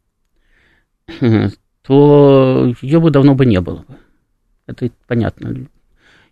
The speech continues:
И её не будет, как только армия перестанет воевать. А армия находится на последнем издыхании, потому что если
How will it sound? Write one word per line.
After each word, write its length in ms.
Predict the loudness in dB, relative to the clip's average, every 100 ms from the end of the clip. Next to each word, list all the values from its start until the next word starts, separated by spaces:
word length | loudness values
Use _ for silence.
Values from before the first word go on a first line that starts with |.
| _ -6
И 80 | 0
её 160 | 4 4
не 120 | 4
будет, 240 | 4 2
как 100 | 0
только 260 | -4 0 0
армия 200 | 2 2
перестанет 480 | 0 -4 -2 -2 0
воевать. 380 | -2 -2 -8 -4
А 60 | 0
армия 200 | 2 2
находится 400 | 2 2 -2 0
на 80 | -4
последнем 400 | -4 -2 2 2
издыхании, 520 | 2 -2 0 0 -2
потому 360 | -6 -8 -4 -4
что 160 | -4
если 340 | -2 -2 -2